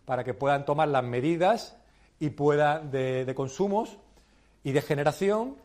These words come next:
y se pueda actuar sobre, eh, los equipos, ¿vale? Entonces,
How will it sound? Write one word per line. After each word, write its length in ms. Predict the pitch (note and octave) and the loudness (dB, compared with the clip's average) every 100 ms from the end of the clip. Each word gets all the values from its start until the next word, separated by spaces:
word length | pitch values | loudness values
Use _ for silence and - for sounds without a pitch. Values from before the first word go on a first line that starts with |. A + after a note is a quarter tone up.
| _ _ _ | _ _ _
y 340 | D3+ D3 C#3 C3 | -2 0 0 -2
se 160 | C#3+ | -2
pueda 340 | A#2+ C#3 C#3 C#3+ | 0 2 4 2
actuar 720 | C#3 - C#3+ D3 D#3 F#3+ - | 0 -2 2 6 6 2 -6
sobre, 680 | - - C3+ B2 B2+ D3 - | -16 -6 -4 0 -2 -2 -6
eh, 320 | C3 A#2+ A2+ | -6 -4 -4
los 180 | A2 G#2+ | -6 -10
equipos, 340 | G#2+ G#2+ - - _ | -12 -14 -16 -20 _
¿vale? 180 | A#2 C#3 | -10 -10
Entonces, 360 | C3 A2+ A#2+ | -10 -8 -8